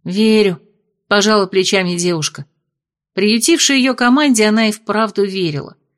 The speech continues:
Но привычка никому никогда не доверять упорно нашёптывала забиться в самый дальний угол и не отсвечивать.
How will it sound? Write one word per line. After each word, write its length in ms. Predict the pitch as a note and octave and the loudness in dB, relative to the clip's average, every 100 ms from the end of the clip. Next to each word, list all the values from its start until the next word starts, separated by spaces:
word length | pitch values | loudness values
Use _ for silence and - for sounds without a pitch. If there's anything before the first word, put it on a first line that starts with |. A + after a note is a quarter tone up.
| _ | _
Но 220 | F#3 G#3 G#3+ | -2 -2 0
привычка 540 | A#3+ B3 B3 - F#3+ | 0 2 0 -2 -2
никому 520 | G3 G#3 A3 B3 B3+ | -2 -2 2 4 4
никогда 520 | G#3 F#3+ G#3 G#3 A#3 | 2 0 -4 0 0
не 140 | G#3 F#3+ | 0 0
доверять 480 | G3 A3 C4 A#3 F#3+ | 0 2 0 0 -2
упорно 420 | F#3+ C4 A3+ G#3 | -2 -2 0 0
нашёптывала 720 | G3+ G3 B3+ - G#3 G#3 G3+ | -2 -2 -4 -2 -2 2 2
забиться 560 | F#3+ G#3+ A3+ B3+ - E3 | 0 0 0 -2 -2 0
в 60 | |
самый 340 | - G#3+ F#3+ F#3 | 0 0 0 -2
дальний 400 | G#3 F#3+ F#3 - | -2 -2 -4 -6
угол 320 | C4+ A3+ F3+ | -6 -2 0
и 60 | F#3+ | 0
не 140 | G3 | 0
отсвечивать. 760 | G#3 - E3+ D#3+ C#3+ C3+ - | -2 -2 -2 -4 -6 -8 -12